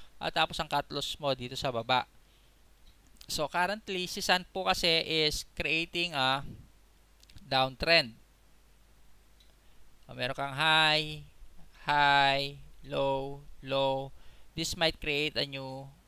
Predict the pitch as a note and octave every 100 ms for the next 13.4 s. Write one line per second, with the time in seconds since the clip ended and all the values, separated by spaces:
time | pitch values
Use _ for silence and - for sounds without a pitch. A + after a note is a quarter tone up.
0 | _ _ _ _ - C3+ C#3 C#3 D3 C#3+
1 | C#3 F3 - - C3+ C3 B2+ C3 - -
2 | - - _ - _ _ _ _ _ -
3 | C3 C#3 C#3 - - C3+ C3+ C#3 C#3 C#3
4 | C#3 B2+ C#3+ C#3+ D3+ F3 G3+ G3 - _
5 | _ _ C3 C#3 C#3+ C#3+ C3+ B2 B2 B2+
6 | C3+ D3+ C3 A#2 A2 - - - _ -
7 | _ _ _ _ _ _ _ _ - -
8 | - - E3 D#3+ D3 - D#3+ D3 G3 F#3+
9 | A3+ A3 A3+ A#3 F#3+ F3 F#3 E3 D#3 G3
10 | - _ - - - - F3 F3 E3+ D#3+
11 | - - - D#3 D#3+ D#3 D#3+ E3+ D#3+ D3+
12 | D3 D3 - - C#3 C3+ D3 - F#3+ E3
13 | G3 D#3 D#3 G#3